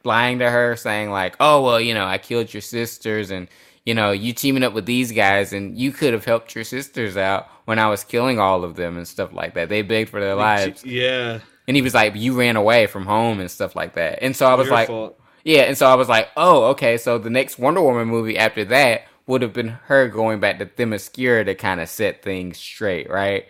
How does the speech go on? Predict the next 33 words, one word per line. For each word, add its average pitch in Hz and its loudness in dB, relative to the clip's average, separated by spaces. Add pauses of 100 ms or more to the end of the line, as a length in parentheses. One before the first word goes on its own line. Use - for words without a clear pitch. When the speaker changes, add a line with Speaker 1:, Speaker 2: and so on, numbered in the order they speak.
Speaker 2:
Mm-hmm. 151 -10
Speaker 1:
And 101 -4
obviously 101 0
going 98 -4
on 92 -6
some 95 -14
type 90 -6
of - -14
crazy 95 -6
adventure, 85 -12
but 101 -6 (960)
we 107 -6
have 95 0
Wonder 92 -4
Woman 90 -6 (100)
eighty-four, 98 -4
and 87 -8
that - -10
wasn't 85 -12
really - -14
that 50 -14
story. - -16
Speaker 2:
Yeah, 196 -2 (160)
yeah. 165 -2 (180)
I 160 -6
don't, 185 -8
I 139 -16
don't 160 -8
even 117 -8
know 117 -6
if 113 -10
I 117 -6
wanna, 110 -10